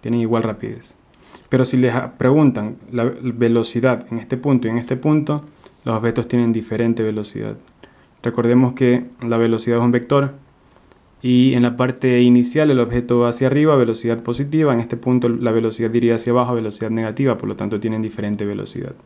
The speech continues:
Eso sería el análisis o la explicación rápida de lo que es movimiento vertical. Eh, en resumen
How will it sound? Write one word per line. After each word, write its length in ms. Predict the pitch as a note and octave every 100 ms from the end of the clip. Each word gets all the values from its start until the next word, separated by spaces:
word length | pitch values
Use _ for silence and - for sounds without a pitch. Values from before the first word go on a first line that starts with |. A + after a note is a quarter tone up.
| _ - - - - - _ _ _ _
Eso 160 | F#3+ E3+
sería 320 | F3+ F3 F3+
el 440 | E3+ E3 E3+ - -
análisis 1040 | C#3+ C#3+ C#3+ C#3+ D#3 E3 D#3+ D#3 D3 C#3 -
o 120 | C3
la 60 |
explicación 520 | B2+ C3 B2+ B2+ C#3+ C#3+
rápida 340 | D#3 D3+ C#3+
de 40 |
lo 160 | C3+ B2
que 60 | C3
es 40 |
movimiento 400 | C3+ C3+ C3+ C3+
vertical. 560 | B2+ B2+ B2 D#3 E3 E3 _ _ _ _ _ _ _ -
Eh, 320 | B2+ B2 B2
en 120 | B2
resumen 560 | B2+ A#2+ D#3 D#3 D3